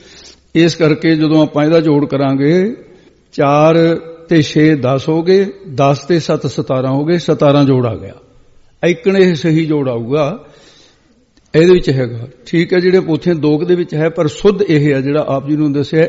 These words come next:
ਇਹ ਜਾਣਕਾਰੀ ਵਾਸਤੇ ਹੈ। ਤੇ ਬਾਕੀ ਇਹ ਮਸਲੇ ਤਾਂ ਪੰਥ ਦੇ ਆ, ਆਪਣੇ ਕੋਈ ਵਸ ਦੀ ਗੱਲ ਨਹੀਂ, ਪਰ ਮੈਂ, ਮੇਰਾ ਇਹ ਧਰਮ ਬਣਦਾ ਹੈ, ਜੇ ਤੁਸੀਂ ਹੁਣ ਵਿੱਦਿਆ ਪ੍ਰਾਪਤ ਕਰ ਰਹੇ ਹੋ, ਵੀ ਇਹਦੇ ਨਿਰਣਾ ਹੋਈ ਜਾਵੇ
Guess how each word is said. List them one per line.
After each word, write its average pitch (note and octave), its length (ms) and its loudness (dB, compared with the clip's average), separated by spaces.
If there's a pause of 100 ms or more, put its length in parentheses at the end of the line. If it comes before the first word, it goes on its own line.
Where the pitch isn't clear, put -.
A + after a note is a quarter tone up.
ਇਹ F3+ 100 2
ਜਾਣਕਾਰੀ C3+ 540 -2
ਵਾਸਤੇ C3+ 440 -4
ਹੈ। F3 160 -2 (760)
ਤੇ D#3+ 100 0
ਬਾਕੀ D#3 340 2
ਇਹ G3 100 6
ਮਸਲੇ D#3+ 340 0
ਤਾਂ F3 140 -4
ਪੰਥ D#3+ 360 -4
ਦੇ E3+ 180 -2
ਆ, F#3 120 2
ਆਪਣੇ E3 300 -2
ਕੋਈ D#3 160 -4
ਵਸ C#3 200 0
ਦੀ D#3+ 180 0
ਗੱਲ D#3+ 140 0
ਨਹੀਂ, F#3 100 -6
ਪਰ F3+ 140 -2
ਮੈਂ, E3 380 0 (280)
ਮੇਰਾ D3+ 300 0
ਇਹ D3+ 180 0
ਧਰਮ D3 260 -2
ਬਣਦਾ D3+ 280 2
ਹੈ, D#3 160 0 (240)
ਜੇ D#3+ 140 -6
ਤੁਸੀਂ C#3+ 320 -2
ਹੁਣ C#3 180 -2
ਵਿੱਦਿਆ C3+ 260 -2
ਪ੍ਰਾਪਤ C#3 360 -4
ਕਰ C3+ 160 -6
ਰਹੇ C#3 240 0
ਹੋ, C3 160 -2 (520)
ਵੀ D#3+ 100 2
ਇਹਦੇ F#3+ 160 4
ਨਿਰਣਾ E3 380 2
ਹੋਈ D3 220 4
ਜਾਵੇ A2 320 -2